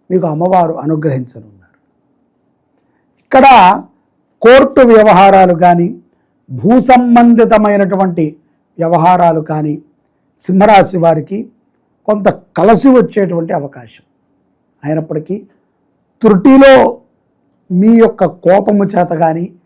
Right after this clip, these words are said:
మీ యొక్క చేష్ట చేత కానీ అది వెనుదిరిగి వెళుతుంది. కాబట్టి మొదటిలో చెప్పిన విధంగా కోపాన్ని తగ్గించుకునే ఉండాలి మీరు. మొదట్లో మీకు తగ్గి ఉందండి కోపం అన్నాం కదా,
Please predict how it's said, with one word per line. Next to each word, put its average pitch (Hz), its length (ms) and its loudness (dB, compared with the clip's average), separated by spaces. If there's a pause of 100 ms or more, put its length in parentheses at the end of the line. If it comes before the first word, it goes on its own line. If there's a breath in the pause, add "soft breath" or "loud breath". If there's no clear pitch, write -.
(320)
మీ 202 80 -2
యొక్క 208 240 0
చేష్ట - 580 -2
చేత 185 280 -2
కానీ 160 540 -8 (480)
అది 156 140 -6
వెనుదిరిగి 175 580 -2
వెళుతుంది. 120 400 -14 (840)
కాబట్టి 180 320 -2
మొదటిలో 196 580 -2
చెప్పిన 190 380 -4
విధంగా 170 520 -6 (440)
కోపాన్ని 202 540 0
తగ్గించుకునే 190 720 -6
ఉండాలి 143 400 -8
మీరు. 113 220 -20 (1500)
మొదట్లో 190 400 -2
మీకు 214 220 0
తగ్గి 170 380 -6
ఉందండి 214 420 2
కోపం 185 340 -2
అన్నాం 170 240 -6
కదా, 185 320 -4